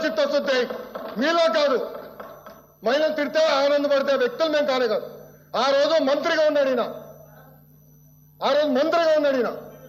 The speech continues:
నుంచిన ఆ రోజు చెప్పాల్సి. సార్ వీడియో నా దగ్గర ఉంది, I am ready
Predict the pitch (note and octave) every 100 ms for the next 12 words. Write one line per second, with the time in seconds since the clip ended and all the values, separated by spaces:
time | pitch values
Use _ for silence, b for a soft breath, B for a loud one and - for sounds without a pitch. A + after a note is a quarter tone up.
0 | - - - - - - B3 C#4 D4+ D4+
1 | D4 D4 C#4+ - D4 D4+ - - - D#4+
2 | D4+ G#3+ C#4+ D#4+ D#4+ D4+ D4+ D4 D4 C#4
3 | G3 - - C#4 D4+ D#4 D4+